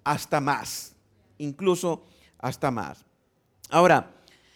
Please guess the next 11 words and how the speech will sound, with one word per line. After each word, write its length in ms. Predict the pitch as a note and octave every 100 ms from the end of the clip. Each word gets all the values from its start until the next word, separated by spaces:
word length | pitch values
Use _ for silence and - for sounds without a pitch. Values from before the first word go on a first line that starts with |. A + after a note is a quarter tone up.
| _ _ _ _ _ _ _
yo 260 | F3 F3+ C4
creo 220 | B3 A#3+
que 520 | A3 G3 E3+ - _ _
puede 220 | G3+ C4+
haber 240 | B3+ A3 G#3
muchos 540 | G#3 A3 A3 G#3 - _ _ _ _ _ _ _ _ -
métodos 760 | D#3 C4 C#4+ F#3 D3+ E3+ - - _ _ _ _ _ -
que 160 | F3+
pueden 380 | E3+ G3+ G#3+ A3+
ser 500 | A3 A3 G#3+ G#3+ - _ _
válidos 880 | D3 C3+ A3 C4+ G3+ G3 G3+ G#3